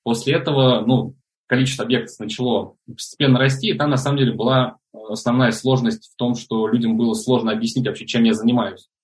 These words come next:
Э, ну, я говорю, ну, типа, «Я управляю недвижкой». Типа, «Ты риэлтор?» «Ты?»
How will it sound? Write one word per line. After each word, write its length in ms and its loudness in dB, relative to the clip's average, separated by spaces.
Э, 380 -6
ну, 80 -2
я 60 2
говорю, 160 0
ну, 60 2
типа, 180 -6
«Я 340 2
управляю 400 0
недвижкой». 420 -2
Типа, 220 -18
«Ты 140 0
риэлтор?» 420 -2
«Ты?» 180 -10